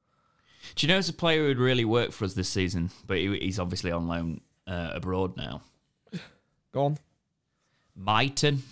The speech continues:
Speaker 2: Yeah. He would have been the ideal player, wouldn't he?
Speaker 1: Yep. We had him at the wrong time.
Speaker 2: Yep.
Speaker 1: I think Corbeanu, to be honest.
Speaker 2: Yeah.
Speaker 1: But, um,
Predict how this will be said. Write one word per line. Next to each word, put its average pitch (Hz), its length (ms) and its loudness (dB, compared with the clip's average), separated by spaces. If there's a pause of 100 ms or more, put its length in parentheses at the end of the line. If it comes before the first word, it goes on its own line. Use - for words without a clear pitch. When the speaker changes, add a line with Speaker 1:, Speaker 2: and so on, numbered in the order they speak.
(1080)
Speaker 2:
Yeah. 170 480 6 (760)
He 170 120 8
would 175 180 6
have 139 120 4
been 156 220 6
the 151 140 8
ideal 156 420 6
player, 139 240 4
wouldn't 151 260 2
he? - 40 -14 (600)
Speaker 1:
Yep. - 320 -2 (880)
We 123 120 4
had 127 100 6
him 110 120 4
at - 80 -6
the 87 80 -2
wrong 95 220 0
time. 104 420 -2 (800)
Speaker 2:
Yep. 147 380 2 (800)
Speaker 1:
I 117 100 4
think 139 240 4
Corbeanu, 117 600 4 (440)
to - 100 -8
be 90 120 2
honest. 95 400 -4
Speaker 2:
Yeah. 151 200 6 (120)
Speaker 1:
But, 104 680 2
um, 95 200 -6